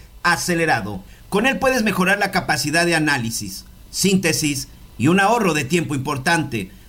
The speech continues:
Manda WhatsApp o mensaje al cincuenta y cinco, dieciocho, cuarenta y cuatro, cuarenta y cuatro, treinta y dos. Con Sileo,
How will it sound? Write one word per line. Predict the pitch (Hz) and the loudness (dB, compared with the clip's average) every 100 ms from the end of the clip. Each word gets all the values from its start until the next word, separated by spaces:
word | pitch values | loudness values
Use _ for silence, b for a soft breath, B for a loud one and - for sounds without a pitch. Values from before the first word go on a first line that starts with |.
| - | -2
Manda | 131 220 247 | 0 2 2
WhatsApp | 226 220 - 151 - - | 2 0 0 -2 -2 -4
o | 175 | 0
mensaje | 156 139 180 180 185 185 185 | 0 0 0 0 0 -2 0
al | 147 135 120 B B B | -2 0 -2 B B B
cincuenta | - 220 190 214 202 | -2 0 2 0 2
y | 196 | 0
cinco, | 226 254 214 | 0 -2 0
dieciocho, | 208 165 131 180 196 196 | 4 4 2 0 0 0
cuarenta | 190 165 139 131 | 0 -2 -2 -2
y | 123 | -4
cuatro, | 160 175 160 165 160 - - | -2 -2 0 0 0 -8 -4
cuarenta | 190 190 185 180 165 | 2 4 4 2 0
y | 127 | -2
cuatro, | 190 202 185 170 - | 0 0 2 -2 0
treinta | 156 151 143 | -2 0 -2
y | 143 | 0
dos. | 123 101 - - | -2 -4 -10 -4
Con | 208 240 | 0 2
Sileo, | 185 190 165 151 139 | 2 4 4 2 -2